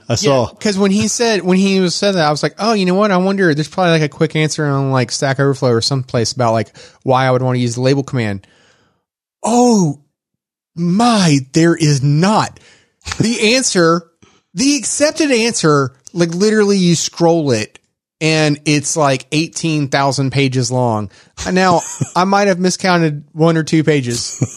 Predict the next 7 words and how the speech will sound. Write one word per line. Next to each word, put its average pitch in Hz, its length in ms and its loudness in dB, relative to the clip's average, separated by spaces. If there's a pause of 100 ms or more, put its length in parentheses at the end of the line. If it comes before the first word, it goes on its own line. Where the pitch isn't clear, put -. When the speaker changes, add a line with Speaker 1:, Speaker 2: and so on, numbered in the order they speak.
(440)
Speaker 2:
granted. 156 440 0 (1160)
But 233 220 0
literally 262 760 -2
in 208 160 0
the 196 120 0
whole 233 580 0
answer 160 680 0